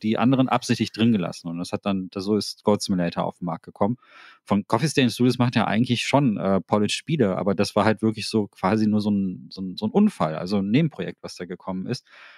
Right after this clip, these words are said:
Der dritte, der, der, wenn man das so sagen kann, der polisht das schon.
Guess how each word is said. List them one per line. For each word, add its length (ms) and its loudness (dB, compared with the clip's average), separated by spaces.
Der 80 2
dritte, 480 2
der, 240 4
der, 400 2
wenn 260 -2
man 120 4
das 120 -4
so 60 -6
sagen 200 2
kann, 120 0
der 80 2
polisht 380 0
das 100 0
schon. 340 0